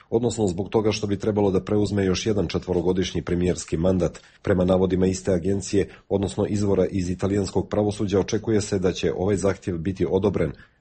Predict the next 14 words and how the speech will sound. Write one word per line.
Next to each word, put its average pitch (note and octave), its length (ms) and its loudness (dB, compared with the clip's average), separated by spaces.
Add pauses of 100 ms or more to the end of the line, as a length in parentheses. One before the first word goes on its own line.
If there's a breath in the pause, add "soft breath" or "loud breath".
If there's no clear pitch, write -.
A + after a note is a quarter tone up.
Stručnjak G#2 480 -2
za D#2+ 140 0
italijansko F#2 520 0
pravo, G2 340 2
advokat E2+ 420 -2
Vesna F2+ 260 -2
Čejović, G2 420 0
precizira F#2+ 540 0
za E2+ 120 0
naš F#2 240 -2
radio F#2+ 360 0 (360 loud breath)
da G2 100 2
u F#2+ 140 4
informaciji G2 560 0